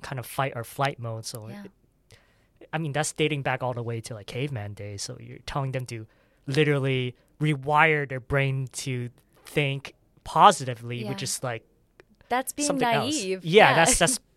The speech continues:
Speaker 2: <laughs>
Speaker 1: I mean, that's, I mean, I don't know if that's even possible, to be honest.
Speaker 2: Mm-hmm.
Speaker 1: Just 'cause, yeah.
Speaker 2: I mean, I get told all the time I trust people too much.
Speaker 1: Is that
Speaker 2: And
Speaker 1: so? Okay.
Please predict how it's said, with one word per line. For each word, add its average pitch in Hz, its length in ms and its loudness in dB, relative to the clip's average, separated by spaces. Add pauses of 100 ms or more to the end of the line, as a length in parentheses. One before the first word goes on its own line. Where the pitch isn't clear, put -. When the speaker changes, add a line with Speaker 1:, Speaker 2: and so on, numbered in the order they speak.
(120)
Speaker 2:
<laughs> - 280 -20
Speaker 1:
I 165 100 2
mean, 147 200 0
that's, - 420 2 (260)
I - 220 -4
mean, 175 140 -2
I 165 100 6
don't 185 280 -2
know 165 220 -2
if 135 140 -8
that's 139 240 4
even 135 200 -2
possible, 135 460 4
to - 80 -10
be 113 120 -6
honest. 113 440 -4
Speaker 2:
Mm-hmm. 220 420 -10 (240)
Speaker 1:
Just 135 260 0
'cause, - 600 -6 (140)
yeah. 113 340 -8 (300)
Speaker 2:
I - 200 -2
mean, 233 260 -4
I 220 140 -4
get 240 160 -4
told 214 260 -6
all 190 140 -6
the 202 80 -6
time 190 260 -10
I 180 80 -8
trust - 320 -16
people 196 300 -10
too 190 260 -10
much. 196 720 -12 (220)
Speaker 1:
Is - 680 -2
that 143 100 4
Speaker 2:
And 135 60 2
Speaker 1:
so? 143 280 0
Okay. 123 260 -6